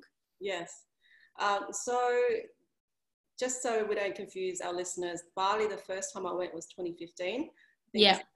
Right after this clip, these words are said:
Speaker 1: the second time was twenty sixteen. And then the, the last time that Jess was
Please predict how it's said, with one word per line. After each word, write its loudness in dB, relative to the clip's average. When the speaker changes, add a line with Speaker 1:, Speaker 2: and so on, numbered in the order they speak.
Speaker 1:
the -10
second -8
time -2
was -6
twenty -4
sixteen. -6
And -2
then 0
the, -4
the -4
last -2
time -4
that -6
Jess -8
was -10